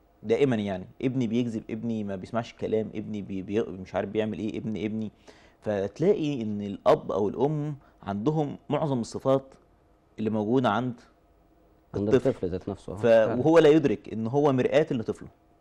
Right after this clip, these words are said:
Speaker 2: صحيح.
Speaker 1: فكيف
Speaker 2: صحيح.
Speaker 1: يعني يصبح الأب والأم مرآة نظيفة وجيدة تستطيع أن تعطي لل-، للطفل كل القيم والمبادئ والمعتقدات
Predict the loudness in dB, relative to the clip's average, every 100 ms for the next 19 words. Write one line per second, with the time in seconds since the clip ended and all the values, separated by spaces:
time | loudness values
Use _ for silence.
0 | _ -12 -10 -8 -10 -10 -4 0 2 2
1 | 2 0 -2 -4 -6 -8 -6 -6 -6 -12
2 | -8 -4 -4 -2 -2 -2 -4 -6 _ -20
3 | -14 -8 -6 -2 -2 -2 -4 -4 -6 -18
4 | _ _ _ -8 -4 -2 -2 -2 -4 -6
5 | -10 -8 -8 -6 -6 -6 -8 -4 -4 -4
6 | -6 -8 -6 -6 -8 -10 -10 -8 -10 -10
7 | -12 -4 -6 -6 -20 _ _ _ _ _
8 | _ _ _ _ -14 2 4 4 2 -2
9 | -2 -2 -2 -2 0 4 4 2 -4 -4
10 | -4 -8 -10 -8 0 0